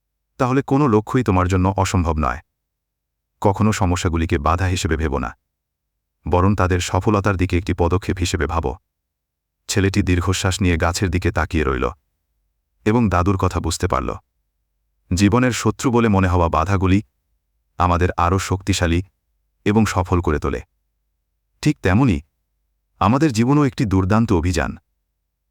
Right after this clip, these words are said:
যা বিভিন্ন মোড় এবং বাঁকে ভরা, যা পথের বাধা হিসেবে মনে হতে পারে আমাদের কাছে, কিন্তু কল্পনা করো, এই বাধাগুলি হল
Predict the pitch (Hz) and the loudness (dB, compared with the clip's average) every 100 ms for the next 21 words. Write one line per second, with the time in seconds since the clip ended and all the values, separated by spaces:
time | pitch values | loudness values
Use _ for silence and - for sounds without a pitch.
0 | _ - 101 113 123 135 135 113 87 110 | _ -2 0 2 2 2 2 2 4 4
1 | 98 104 98 87 98 85 85 58 - _ | 4 2 2 0 0 -2 -2 -4 -12 _
2 | _ _ _ _ _ _ _ 95 95 87 | _ _ _ _ _ _ _ 0 0 2
3 | 87 - 120 87 82 101 98 101 95 82 | 0 0 0 0 0 0 0 0 2 2
4 | 90 110 110 87 76 73 85 90 90 143 | 0 0 0 0 0 0 -2 -2 -2 -2
5 | - _ _ _ _ _ _ _ _ - | -6 _ _ _ _ _ _ _ _ -2
6 | 135 147 101 110 151 147 85 87 - _ | 0 0 2 2 0 0 0 0 -4 _
7 | _ _ _ _ _ - 95 117 98 90 | _ _ _ _ _ -4 0 2 2 0
8 | 107 117 117 117 | 0 2 2 2